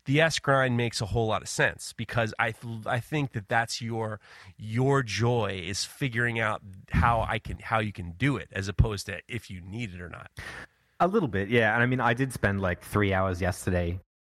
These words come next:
Speaker 2: looking at, so I have, like, one knife at home that's, like, I got a prototype S grind in it, which sucks. It's no good. And I was like, "Okay, so what, what's the difference between, like, a really good S grind and a bad one?"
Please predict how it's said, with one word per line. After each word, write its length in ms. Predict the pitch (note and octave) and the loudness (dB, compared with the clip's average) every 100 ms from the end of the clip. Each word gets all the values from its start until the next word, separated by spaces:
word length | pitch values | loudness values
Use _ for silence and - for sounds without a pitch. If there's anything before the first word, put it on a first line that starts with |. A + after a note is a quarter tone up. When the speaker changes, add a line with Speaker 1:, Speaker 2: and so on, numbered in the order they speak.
| _ _ _ _ _ _ _ - | _ _ _ _ _ _ _ 2
Speaker 2:
looking 400 | B2+ A#2 B2+ A2 | 4 2 2 2
at, 200 | G#2 G#2 | 2 0
so 120 | - | 0
I 120 | G#2 G#2 | 2 2
have, 300 | G2+ A2 G2+ | 2 0 2
like, 180 | G2+ G#2 | -2 0
one 180 | G2+ | 0
knife 220 | G2+ F#2+ - | 2 2 0
at 80 | |
home 240 | G2+ G#2 F#2+ | 0 0 2
that's, 240 | F#2 - | -2 -2
like, 160 | F#2 - | -4 0
I 20 | |
got 120 | F2+ | -2
a 40 | F2+ | -2
prototype 640 | - G#2+ G2 G2+ F2+ - - | 0 0 0 0 -2 -2 -2
S 140 | G2+ | -2
grind 240 | - G2 F#2+ | 2 0 0
in 100 | F#2 | -2
it, 60 | |
which 180 | F#2+ - | -4 -6
sucks. 460 | - - D#2+ - - | -8 -4 -4 -4 -14
It's 200 | - - | -12 -2
no 100 | F#2 | 0
good. 220 | F2 E2 - _ - - - _ | 0 -2 -6 _ -14 -14 -16 _
And 140 | A#2 | 2
I 40 | G#2 | 4
was 100 | G#2 | 2
like, 160 | G#2 | 0
"Okay, 180 | A2 G2+ | 0 0
so 160 | F2 G2 | 2 0
what, 420 | F#2+ A#2 A#2+ - | 2 2 0 -2
what's 240 | A#2+ A#2 - | -2 -2 0
the 80 | A#2 | 0
difference 260 | A2+ A2 | 2 0
between, 200 | - G2+ | 0 -2
like, 120 | F2+ | 0
a 60 | G2 | 0
really 200 | F#2 G2+ | 2 2
good 180 | F2 A#2 | 2 2
S 120 | F2+ | 2
grind 280 | - F2 F2+ | -2 0 0
and 100 | F2 | 0
a 40 | |
bad 320 | E2+ F#2 A2 | 0 0 0
one?" 100 | E2+ | -4